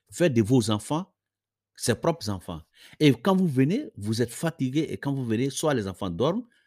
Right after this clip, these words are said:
et soit les enfants encore sont assis, et vous ne savez même pas ce qui s'est passé dans ce laps de temps lorsque vous êtes parti au travail pour se revenir. Donc, ça fait que vous n'avez pas de contact avec votre enfant, vous êtes étranger vous ne savez même pas quelle vie mène votre enfant.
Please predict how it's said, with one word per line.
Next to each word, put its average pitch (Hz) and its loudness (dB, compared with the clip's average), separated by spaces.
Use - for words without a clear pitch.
et 135 0
soit 185 2
les 127 2
enfants 127 -2
encore 110 -2
sont - -6
assis, 180 -6
et 123 2
vous 127 -2
ne 151 -2
savez 113 -4
même 160 -2
pas 160 -2
ce - -6
qui 120 -10
s'est 123 -6
passé 113 -8
dans 123 -4
ce - -14
laps 143 -4
de - -10
temps - -4
lorsque 120 -2
vous 110 -2
êtes 98 -10
parti - -10
au 95 -6
travail 107 -4
pour 95 -14
se 87 -12
revenir. 78 -10
Donc, 180 2
ça 135 0
fait 180 2
que 156 2
vous 110 -2
n'avez 123 0
pas - 2
de 156 2
contact 107 -6
avec 85 -10
votre 80 -10
enfant, 78 -6
vous 127 0
êtes 131 -2
étranger 101 -2
vous 113 4
ne 175 6
savez 123 2
même 123 0
pas 120 -4
quelle 117 0
vie 92 -6
mène 92 -4
votre 80 -10
enfant. 78 -2